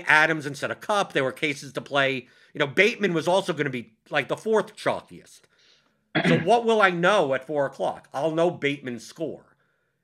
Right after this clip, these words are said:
Speaker 1: If
Speaker 2: Right.
Speaker 1: Bateman puts up twenty-six points, you know, you know what, and, and Waller's out, I switch Cole Kmet down to Foster Moreau, and then I get off of Godwin and play Fournette instead for five hundred more.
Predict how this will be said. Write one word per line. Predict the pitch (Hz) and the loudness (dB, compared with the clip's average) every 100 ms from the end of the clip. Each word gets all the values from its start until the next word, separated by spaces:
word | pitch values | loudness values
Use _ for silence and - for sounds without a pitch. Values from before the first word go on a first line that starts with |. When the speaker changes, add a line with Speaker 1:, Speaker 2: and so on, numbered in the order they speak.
| _ | _
Speaker 1:
If | 151 | -4
Speaker 2:
Right. | 143 170 220 | 4 4 4
Speaker 1:
Bateman | 226 | 0
puts | - 208 208 | 0 0 2
up | 196 - | 0 0
twenty-six | - 165 156 - - - | -6 -4 -4 -6 -8 -6
points, | 165 220 320 - - _ _ _ _ _ _ _ _ _ _ | -2 -2 -4 -12 -20 _ _ _ _ _ _ _ _ _ _
you | 151 | 2
know, | 180 180 | 2 2
you | 165 | 4
know | 170 | 4
what, | 180 - | 4 2
and, | 156 160 | -2 0
and | 147 156 147 | -2 0 2
Waller's | 170 175 160 147 | 4 4 2 2
out, | 147 - - - _ - - _ _ _ | 2 0 -4 -18 _ -20 -20 _ _ _
I | 151 165 | 2 2
switch | - 160 196 180 - _ | 0 -2 -2 -2 -10 _
Cole | - 180 196 | -2 -2 0
Kmet | 220 196 175 175 | -2 0 -2 -2
down | 135 147 151 180 214 - _ _ _ _ | 2 2 2 -4 -8 -16 _ _ _ _
to | 165 170 123 | -6 -6 0
Foster | 160 147 160 | 0 0 -4
Moreau, | 156 165 143 | 0 2 0
and | 135 139 | -2 -4
then | 147 | -4
I | |
get | 143 143 156 | 0 2 2
off | 147 | 0
of | 123 | -2
Godwin | 143 160 135 117 | -2 0 -2 -6
and | 110 | -6
play | 127 113 | -8 -10
Fournette | 113 120 135 107 | -8 -6 -6 -6
instead | 87 - 92 - | -14 -16 -18 -18
for | - | -20
five | - 110 95 | -12 -10 -10
hundred | 101 95 98 | -12 -12 -10
more. | 139 101 | -8 -10